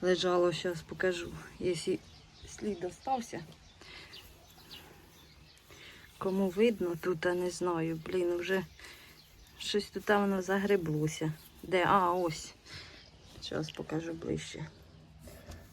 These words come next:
Ось отут. Ось, бачите? Я думала, там якийсь мусор лежить. Чи кістка, не знаю, може, з собаки.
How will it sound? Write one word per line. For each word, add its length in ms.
Ось 260
отут. 300
Ось, 140
бачите? 480
Я 120
думала, 380
там 280
якийсь 480
мусор 440
лежить. 540
Чи 140
кістка, 560
не 140
знаю, 380
може, 280
з 120
собаки. 520